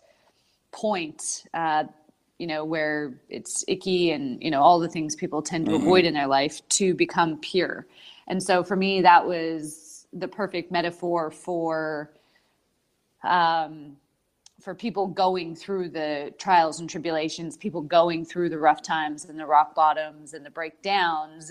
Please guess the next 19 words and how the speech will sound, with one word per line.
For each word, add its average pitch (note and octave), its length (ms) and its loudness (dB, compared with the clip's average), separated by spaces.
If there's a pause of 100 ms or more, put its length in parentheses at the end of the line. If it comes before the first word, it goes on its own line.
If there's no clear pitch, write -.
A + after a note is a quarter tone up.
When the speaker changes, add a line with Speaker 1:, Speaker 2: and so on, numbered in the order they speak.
Speaker 1:
in F3 160 -12
order D#3+ 240 -10
to - 100 -16
come E3+ 180 -18
out D#3+ 160 -8
the D#3+ 120 -8
other D3+ 160 -8
side C#3+ 380 -2
better. - 420 -4
And F3 100 -6
I, E3 240 -2
I D#3 460 2
am E3+ 160 -10
a D#3+ 120 -10
big E3 280 -8
believer, D#3+ 460 -8
and D#3 120 -8
I D3+ 100 -8
t-, - 240 -18